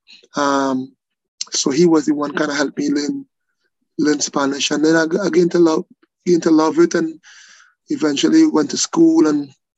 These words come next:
blah, blah. But, but playing in Puerto Rico was, was fun. And it's only when you go to countries, then you realize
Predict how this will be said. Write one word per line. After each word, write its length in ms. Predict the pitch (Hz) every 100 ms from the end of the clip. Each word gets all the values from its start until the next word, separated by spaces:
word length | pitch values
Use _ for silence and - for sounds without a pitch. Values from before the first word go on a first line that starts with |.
| -
blah, 300 | 160 147 143
blah. 300 | 147 143 139
But, 240 | 147 - - - - _ _
but 160 | 160 160
playing 180 | 208 208
in 80 | 202
Puerto 280 | 214 185
Rico 220 | 170 160 180
was, 240 | 170 -
was 200 | 170 156
fun. 400 | - 180 165 175 _ _ - _ -
And 100 | 185 -
it's 100 | -
only 200 | 233 262
when 220 | 233 240
you 100 | 240
go 140 | 170 190
to 140 | 202
countries, 500 | 196 180 - 180 185
then 140 | 170 185
you 100 | 175
realize 560 | 170 156 156 165 -